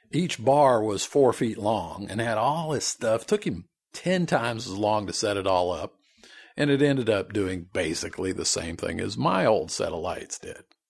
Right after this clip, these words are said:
And what was nice about that little mini light set is that, number one, they were up high enough so that they were pointing down on you, and they didn't, they didn't blind you quite as bad.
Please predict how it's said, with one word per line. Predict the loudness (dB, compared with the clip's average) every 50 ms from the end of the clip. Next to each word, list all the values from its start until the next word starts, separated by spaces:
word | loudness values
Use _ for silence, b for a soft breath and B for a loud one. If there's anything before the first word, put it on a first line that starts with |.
| _ _ _ B B B B B B B B B
And | -2 0 0 -2 2 2
what | 4 4 4
was | 4 2 2
nice | 2 2 4 4 4 2
about | 2 2 2 2 2
that | -2 2 4
little | 6 6 6 4
mini | 2 -2 -2 0 2 4 4 4 4 2 0 -2 -4 -6 -8 -6
light | -2 -2 0 0 -2 -4 -4 -4
set | -6 -6 -6 -10 -18 -20 -20 -20 -20 _ _ _ _ _ _ _ _ _ _ _ _ _ _ _ _ _ _ -18 -10 -4
is | -2 -2 2 2
that, | 2 2 2 -2 b b b b b b b b b b b b b b b b b b b b b b b b _ _ _ _ _ _ _ _ _ _
number | -4 -2 0 2 2
one, | 2 4 4 4 4 2 2
they | 2 2
were | 2 2 0 2
up | 2 2 2 2
high | -2 -4 -2 0 0 0
enough | 0 0 0 -2 -2 -4 -4 -6 -10 -10
so | -8 0 2 2 2
that | 2 2 0
they | 2 2
were | 4 2 0 -2 _ _ _ -6
pointing | -2 0 0 0 0 0 4 4 4 4
down | 4 4 4 4 4 4 4 2 0
on | -2 -2 -4
you, | -4 -2
and | 0 2
they | 2 4
didn't, | 4 4 4 2 0 -4 -8
they | -12 -12 -12 -6 0 0 2 2
didn't | 4 2 2 2 0 0
blind | -2 0 0 0 0 -2 -4 -6 -8 -12
you | -14 -16 -18 -18 -20 _ _ _ _ _
quite | -4 -4 -4 -4
as | -6 -10 -12
bad. | -12 -12 -12 -14 -14